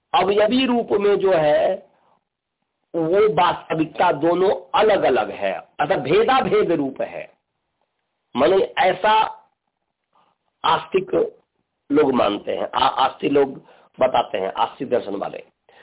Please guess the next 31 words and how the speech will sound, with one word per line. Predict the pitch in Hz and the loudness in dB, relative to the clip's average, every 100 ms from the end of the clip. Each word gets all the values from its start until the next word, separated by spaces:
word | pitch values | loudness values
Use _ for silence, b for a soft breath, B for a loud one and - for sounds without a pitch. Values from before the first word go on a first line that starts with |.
| b _ | b _
कहते | - 127 | 0 4
हैं | 202 233 220 - - _ _ _ _ | 4 4 2 -2 -10 _ _ _ _
कि | 185 | -8
सूक्ष्म | - - - 233 214 196 | -8 -8 -4 -4 -2 -2
भूत | 170 151 202 226 196 | 0 0 0 0 -2
से | - - 190 202 208 | -2 2 4 6 4
के | - - - 185 | 0 -6 -4 -2
समूह | 180 - 165 180 208 208 | -2 -2 0 2 2 2
जो | 185 170 143 | 2 2 4
है, | 123 135 151 - b b b b b _ _ - - - - | 4 4 2 -2 b b b b b _ _ -16 -16 -14 -12
सूक्ष्म | 190 196 180 | -6 -2 -2
भू-, | 165 151 190 175 | 0 2 2 2
भूत | 127 190 - | 0 0 0
से | - 196 | 0 2
बना | 170 160 165 175 | 4 4 4 2
हुआ | 165 165 180 175 | 2 2 2 2
जो | 165 180 | 2 0
एक | 170 - | -2 -6
प्रचय | - 170 170 185 175 | -4 -2 0 2 2
विशेष | 160 - 147 131 | 0 -2 -6 -4
है, | 113 107 143 175 - _ b b b b _ - | -2 0 0 -4 -10 _ b b b b _ 0
समूह | 175 190 202 | 4 6 4
रूप | 190 175 160 - | 4 0 -4 -2
में | 151 123 | 0 2
है, | 117 127 170 196 b b b b _ _ _ _ _ _ _ _ _ _ _ _ _ _ - | 2 2 0 -4 b b b b _ _ _ _ _ _ _ _ _ _ _ _ _ _ -6
वह | 165 165 190 196 | 0 2 4 4
भी, | 196 220 | 2 -2
उसकी | - - - | -4 -4 -2
भी | 240 247 | 0 2
वास्तविकता | 214 180 175 156 156 - | 2 2 0 0 -2 -4
है | 110 101 123 214 - | -2 0 -2 -4 -10